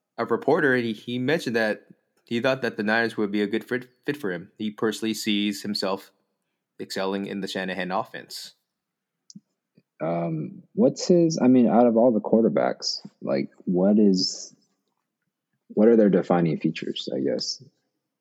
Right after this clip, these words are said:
Speaker 1: Okay.
Speaker 2: Like,
Speaker 1: Just like
Speaker 2: mobility, arm strength, like,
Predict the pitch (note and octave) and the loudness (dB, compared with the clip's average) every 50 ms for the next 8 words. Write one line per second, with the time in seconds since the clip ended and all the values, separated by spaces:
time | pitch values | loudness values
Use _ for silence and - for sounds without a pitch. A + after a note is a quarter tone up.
0 | _ _ _ - G#3 G3+ - D3+ D3 D3+ D3 - - _ _ _ - - - F2+ | _ _ _ -14 -12 -4 0 2 2 2 0 -6 -16 _ _ _ -6 0 2 4
1 | E2+ F2+ F#2+ E3+ - G2+ G#2 A2 A2+ A2+ G#2+ A#2 A#2 A2+ A2+ A#2 A2+ A2 A2 G#2+ | 6 6 6 6 6 6 6 6 6 6 6 6 6 6 6 6 6 6 6 4
2 | - E3 F#3 - - G2+ - - - - G2+ G2 G2 G2 G2 G2 F#2+ - _ - | 4 4 4 4 4 4 2 0 -2 2 2 4 4 4 2 2 0 -4 _ -4
3 | - E2+ D#2+ E2 D#2+ | -2 0 0 0 0